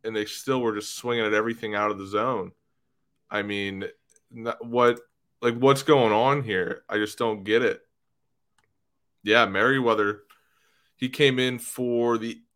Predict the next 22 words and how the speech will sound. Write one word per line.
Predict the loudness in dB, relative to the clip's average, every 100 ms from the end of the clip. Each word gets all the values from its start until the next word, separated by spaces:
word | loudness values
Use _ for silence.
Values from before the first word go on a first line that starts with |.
| -4
eighth. | 0 2 0 -14 -14 -2
Yeah, | 0 0
he | 0
came | 0 2
in | 0
for | -4
the | 0 2
eighth, | 2 0 -4 -8
and | -2 -2 -2
he | -4 -4
was | -4
thrown | -2 2 2
all | 4 4
over | 2 2
the | -2
place, | -2 -2 -2 -4
but | -6 -4 -4 -10 _ _
still | -16 -14 -4 -2
got | 4 2 4
everybody | 0 0 0 0 0
to | -4
swing | -12 -8 -6 -6 -8